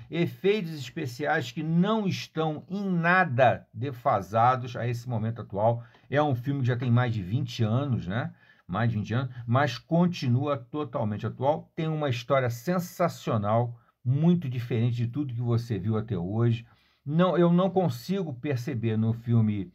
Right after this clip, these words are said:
A Cidade das Sombras, né, ou Dark City, é, nenhum paralelo com um filme anterior, tá? E mesmo posteriormente, é um filme que não foi, assim, muito copiado.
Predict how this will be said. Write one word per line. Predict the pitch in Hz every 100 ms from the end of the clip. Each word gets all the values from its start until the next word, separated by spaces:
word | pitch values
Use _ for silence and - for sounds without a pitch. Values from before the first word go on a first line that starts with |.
| _ _ -
A |
Cidade | 90 95 110 92
das | 95 87
Sombras, | - 147 160 104 87 87
né, | 117 151
ou | 101 117 90
Dark | 82 78
City, | - - 175 175 170 - - - -
é, | 139 147
nenhum | 170 185 190 220
paralelo | - 196 190 151 120 131 147 160
com | - 170
um | 170
filme | 170 160 165
anterior, | 190 175 170 160 139 107 101 - -
tá? | 107 143 165 _ -
E | 247
mesmo | 202 220 226 226
posteriormente, | 214 196 214 214 185 151 160 170
é |
um | 160
filme | - 175 175
que | 180
não | 180 190
foi, | 175 170 170
assim, | - 175
muito | 156 165 170 175
copiado. | 180 175 156 131 143 139 107 92